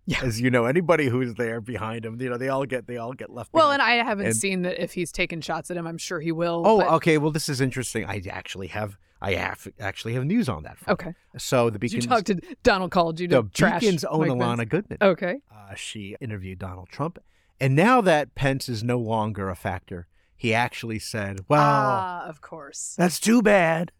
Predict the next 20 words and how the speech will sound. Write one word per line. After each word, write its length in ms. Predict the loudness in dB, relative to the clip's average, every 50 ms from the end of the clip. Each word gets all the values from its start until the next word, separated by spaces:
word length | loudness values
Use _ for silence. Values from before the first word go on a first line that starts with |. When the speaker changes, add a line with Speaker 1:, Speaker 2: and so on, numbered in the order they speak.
| _ _ _ _ _ -6
Speaker 2:
Too 180 | -2 0 0 2
bad 240 | 2 0 0 0 0
about 220 | 0 0 0 0
Mike." 380 | -2 -6 -6 -8 -12 _ _ _ _ _ _ 0
But 120 | 2 2
he 60 | 2
said 180 | 2 2 4 4
that, 200 | 4 4 4 2 -2 -2 0
he 120 | 2 2 2
said 240 | 4 4 4 4 4
that, 140 | 0 0 0
you 120 | 2 4
know, 260 | 6 6 6 6 4
it's, 260 | 2 -2 -4 -8 -8 -4
you 100 | -2 0
know, 220 | 2 4 4 4 2 -2 -6 -6 -2
now's 320 | 2 4 4 4 4 4
not 160 | 2 2 2 0
his 100 | 0 -2
time. 360 | -4 -4 -4 -4 -6 -12 -18